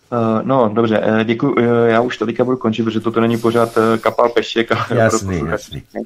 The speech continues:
Speaker 1: Já jenom ještě teda, bych, eh, jestli, jestli můžu, tak touto formou bych po-, poděkoval paní Olince, která mě poslala mail ohledně,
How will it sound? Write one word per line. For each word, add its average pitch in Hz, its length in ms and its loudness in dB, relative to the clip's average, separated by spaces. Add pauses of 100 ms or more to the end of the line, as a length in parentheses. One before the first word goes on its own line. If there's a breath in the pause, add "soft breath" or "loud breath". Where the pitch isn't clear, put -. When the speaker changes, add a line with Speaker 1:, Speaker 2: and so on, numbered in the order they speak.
(480 soft breath)
Speaker 1:
Já 107 160 4
jenom 123 280 2
ještě - 220 -2
teda, 120 200 4
bych, 113 260 -4
eh, 113 360 2
jestli, 110 360 -2
jestli - 220 -12
můžu, 113 240 -4
tak 113 120 -8
touto 117 220 -6
formou 113 340 -4
bych 113 120 0
po-, 113 220 -4
poděkoval 113 440 0
paní 117 260 0
Olince, 113 400 -2
která 107 240 0
mě 113 120 0
poslala 113 400 0
mail 110 260 2
ohledně, 113 540 2